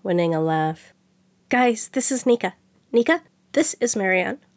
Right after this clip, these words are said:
the high school friend I was telling you about, and her girlfriend Ash." She hadn't known she'd been a topic of conversation, so her introduction smile was surprised.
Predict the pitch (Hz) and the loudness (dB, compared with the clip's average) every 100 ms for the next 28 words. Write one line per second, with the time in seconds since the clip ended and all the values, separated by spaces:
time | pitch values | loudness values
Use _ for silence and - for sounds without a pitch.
0 | _ _ 190 175 175 - 180 - 180 185 | _ _ -2 0 -2 0 -4 0 0 2
1 | 180 170 170 - 180 180 170 165 175 254 | 2 0 -2 0 2 2 0 0 0 -2
2 | - _ _ _ - 320 359 - - - | -4 _ _ _ 0 2 2 -2 -14 -6
3 | 240 208 190 202 190 - 165 - - - | -2 0 0 0 -2 -4 -10 -14 -20 -20
4 | _ _ _ _ - 254 240 285 262 208 | _ _ _ _ -2 0 2 2 2 2
5 | 220 226 196 175 196 185 185 - 190 185 | 4 4 2 -2 -4 -2 -2 -2 -2 -2
6 | 180 165 - 170 160 160 196 190 - 165 | -6 -6 -4 -4 -4 -4 -2 -2 -2 -4
7 | 160 _ _ _ _ - 233 226 226 277 | -6 _ _ _ _ -4 -2 0 0 0
8 | 262 226 233 - 180 175 - 165 165 175 | 0 -2 -2 -4 -4 -4 -6 -4 -4 -4
9 | 190 180 - - 180 170 165 170 - | -8 -10 -12 -6 -4 -4 -4 -10 -16